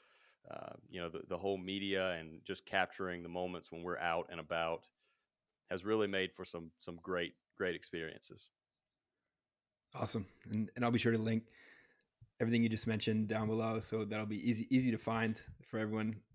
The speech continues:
Speaker 2: looking to write notes. It'll just be right down there in the show notes. And definitely now contemplating a, a trip out, out to Colorado. I, I am from, from New Hampshire myself. I, I imagine it's somewhat similar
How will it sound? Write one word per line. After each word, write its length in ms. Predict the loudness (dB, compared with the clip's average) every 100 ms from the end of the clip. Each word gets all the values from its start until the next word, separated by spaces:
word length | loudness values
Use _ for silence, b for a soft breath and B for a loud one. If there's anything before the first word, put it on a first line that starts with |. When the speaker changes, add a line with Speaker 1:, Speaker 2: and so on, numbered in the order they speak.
| -8
Speaker 2:
looking 220 | -4 0 0
to 300 | -2 -4 -6 -4
write 240 | 2 2
notes. 300 | 4 2 2
It'll 100 | 0
just 140 | -2 -2
be 80 | 0
right 140 | 2
down 280 | 2 0 -4 _
there 120 | 0 2
in 80 |
the 80 | 2
show 160 | 2 2
notes. 360 | 4 0 -6 -16 b b b b b b b -6
And 280 | -2 0 -2 -6 -12 -16 _ _ _ _ _ _ _ _ _ _ -6
definitely 540 | 0 4 4 4 0 -6 _ _ _ 2
now 420 | 6 8 6 0 _
contemplating 640 | 2 2 4 2 4 4 2
a, 100 | 2
a 60 | 0
trip 260 | 4 6
out, 200 | 6 4
out 160 | 2 2
to 60 | 0
Colorado. 560 | 2 4 4 4 2
I, 280 | 2 2 0 0
I 200 | 0 -2 -8 -4
am 100 | 2
from, 340 | 6 8 6
from 200 | 6 6
New 80 | 10
Hampshire 300 | 8 8 4
myself. 420 | 4 6 6 8
I, 340 | 4 6 4 4 4
I 60 |
imagine 300 | 8 8 8
it's 120 | 4
somewhat 320 | 6 6 6 4
similar 400 | 2 4 4